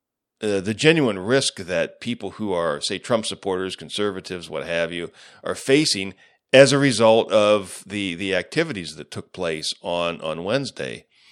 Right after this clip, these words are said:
And, and he talks about the, you know, these, uh, these conservatives. In fact, he even brings up, uh, Glenn Greenwald's name. He says they, talking about the, the conservatives or others who are,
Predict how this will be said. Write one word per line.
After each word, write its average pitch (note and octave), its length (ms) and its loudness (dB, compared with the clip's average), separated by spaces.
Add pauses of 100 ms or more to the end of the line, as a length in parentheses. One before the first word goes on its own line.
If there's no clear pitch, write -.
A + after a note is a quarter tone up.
(880)
And, A2+ 600 4
and A#2+ 160 2
he C#3 100 0
talks F#3+ 320 2
about A2+ 440 4 (240)
the, G2 360 -10
you G2+ 100 -2
know, G2 120 0
these, F#2 380 -6
uh, E2+ 140 -4
these F2 180 -6
conservatives. A2 460 -2
In G#2+ 80 -8
fact, C#3 240 4
he A2 120 -4
even G#2+ 280 -2
brings G#2+ 320 -2
up, F#2+ 220 -4
uh, F2 40 -2
Glenn G2+ 320 -2
Greenwald's E2+ 600 -6
name. E2+ 100 -6
He F#2+ 80 -8
says G2 320 -2 (260)
they, A2 460 4
talking A2 400 2
about F2+ 300 -2
the, D#2 420 -4
the D#2 220 -14
conservatives F2+ 800 -6
or E2 100 -2
others F2+ 440 -4
who F2 140 -8
are, D2+ 240 -4